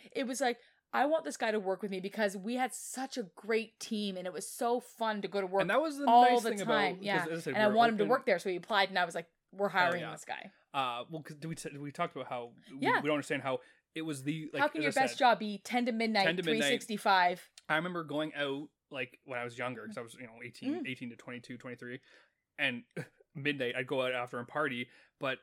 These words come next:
Speaker 2: I didn't mind because, you know, especially, like, ten to midnight, that's when I usually came
Speaker 1: Yeah.
Speaker 2: in 'cause I'd come from the theater, and we, we'd talk, we'd chat,
Speaker 1: Yeah,
Speaker 2: and go,
Speaker 1: we,
Speaker 2: "Oh," it was
Speaker 1: yeah.
Speaker 2: great 'cause we all had that, you know, we, everyone that worked there had a passion for movies. They loved it.
Speaker 1: Yeah.
Speaker 2: You know, I valued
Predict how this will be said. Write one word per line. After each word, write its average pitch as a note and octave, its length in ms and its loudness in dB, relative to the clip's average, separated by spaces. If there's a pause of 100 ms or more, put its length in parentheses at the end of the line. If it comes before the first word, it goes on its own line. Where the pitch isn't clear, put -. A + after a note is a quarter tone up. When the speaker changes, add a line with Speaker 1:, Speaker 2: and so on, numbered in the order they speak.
Speaker 2:
I C3+ 120 -4
didn't D3+ 220 -4
mind C#3 440 -4
because, B2+ 340 -8 (600)
you F#3+ 120 -2
know, F#3 80 0
especially, C4+ 320 -2
like, C#4+ 340 -4
ten E3 640 -4
to E3 80 -8
midnight, E3 640 -4 (180)
that's D3+ 160 0
when D#3 100 -4
I C#3+ 40 2
usually C#3 200 0
came C#4 120 4
Speaker 1:
Yeah. C#4+ 40 -2
Speaker 2:
in C#3 60 -4
'cause - 80 -12
I'd C3 160 -8
come C3 240 -8 (100)
from C3 140 -10
the A#2+ 80 -6
theater, D#3+ 380 -2 (280)
and C#3+ 340 0
we, F3+ 220 -6 (160)
we'd G3 220 -4
talk, C#4+ 260 2
we'd E3 160 -4
chat, F#3+ 200 -2
Speaker 1:
Yeah, D#4+ 160 2
Speaker 2:
and C#4+ 80 2
go, D#3 40 -2
Speaker 1:
we, E3 100 0
Speaker 2:
"Oh," G3+ 220 -2 (120)
it E3+ 80 -2
was G#3 140 0
Speaker 1:
yeah. D4+ 100 4 (120)
Speaker 2:
great D#3 320 -4
'cause C#3+ 80 -16
we D#3 80 -6
all E3+ 180 0
had F3+ 160 -4
that, D#3 140 -6
you C#3 100 -6
know, C3+ 60 -4
we, D3 140 -6
everyone E3+ 180 -4
that D3 80 -4
worked D3+ 160 -2
there C#3+ 100 -4
had C3 440 0
a B2+ 60 -14
passion B2 420 -8
for B2+ 120 -12
movies. B2 320 -10
They A#2 120 -10
loved C3+ 340 -4
it. C3+ 180 -2 (220)
Speaker 1:
Yeah. - 140 -6
Speaker 2:
You C#3 80 2
know, B2 160 0
I B2+ 100 0
valued C3 500 0